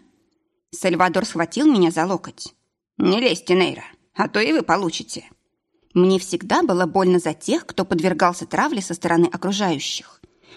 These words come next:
А эта женщина, я уверена, ни в чем не виновата. Но о том, что ее проблема не в каких-то там придуманных грехах, знала только я. Эх, пришли решать совсем другую проблему. Я искренне надеялась,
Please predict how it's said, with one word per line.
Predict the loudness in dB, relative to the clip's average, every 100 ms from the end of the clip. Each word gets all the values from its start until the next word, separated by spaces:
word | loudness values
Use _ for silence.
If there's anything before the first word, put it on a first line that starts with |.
| -4
А | 0
эта | 0 -2
женщина, | -4 0 0 0 2
я | 2 2
уверена, | -2 -4 -6 -12 _ _
ни | 0
в | 0
чем | 2 2
не |
виновата. | 4 2 0 -4 -10 -20 _ _ _ _ 2
Но | 4
о | 4
том, | 2 0 0
что | -4 -4
ее | -2 -2
проблема | -2 -2 0 2 4
не | 2
в |
каких-то | 0 -6 -4 -4 -4
там | 0 0
придуманных | 0 0 2 4 4
грехах, | 2 -2 -4 -8 -14 _ _
знала | -4 2 2 2
только | -2 -4 -2 -2
я. | -2 -4 -12 _ _ _ _ _ _
Эх, | -2 -2 -4 -20 _ -20 _
пришли | 0 0 0 -2
решать | -2 -2 -4 -4
совсем | -6 -4 0 0
другую | 2 0
проблему. | 0 -2 -2 -6 -8 -14 _ _ _ -4
Я | -2
искренне | -2 -4 0 4
надеялась, | 4 2 -2 -4 -6 -12